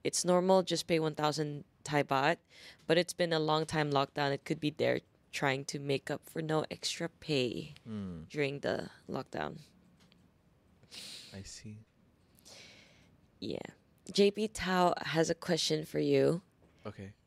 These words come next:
Speaker 1: Jay, does reporting Thai news this week alone bring you joy? Did it give you time to self-reflect?
Speaker 2: Did it bring me joy? Um, not, I wouldn't say joy.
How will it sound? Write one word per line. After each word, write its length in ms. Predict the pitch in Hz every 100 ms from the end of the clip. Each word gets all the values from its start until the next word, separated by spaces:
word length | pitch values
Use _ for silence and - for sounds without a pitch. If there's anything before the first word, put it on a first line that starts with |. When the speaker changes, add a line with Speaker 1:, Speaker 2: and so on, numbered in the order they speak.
| _ -
Speaker 1:
Jay, 340 | 202 196 185
does 280 | 180 202 196
reporting 560 | 214 - 208 214 220
Thai 300 | 208 185 185
news 400 | 185 175 180 185
this 260 | - 175 -
week 260 | 160 165 -
alone 400 | 156 156 156 151
bring 220 | 165 160
you 120 | 160
joy? 540 | 156 160 151 156 208 - - - - _
Did 180 | - 180
it 180 | 170 -
give 180 | 175 170
you 120 | 170
time 340 | - 160 151
to 120 | 147 160
self-reflect? 1000 | - 151 147 - 156 - 143 165 - - - _ _ - - _ _ _ - _ - _ _ _ _ - - _ -
Speaker 2:
Did 120 | 131
it 80 | 135
bring 220 | 151 151
me 220 | 127 107 -
joy? 720 | - 117 113 143 190 233 - -
Um, 800 | 156 170 180 185 180 175 175 180 - _ _ _ - _ _ _ _ _ _ _ _ _ _ _ _ _ _ - -
not, 360 | 143 156 160 - _ -
I 80 |
wouldn't 240 | 117 123 127
say 200 | - 107
joy. 580 | 104 101 104 139 165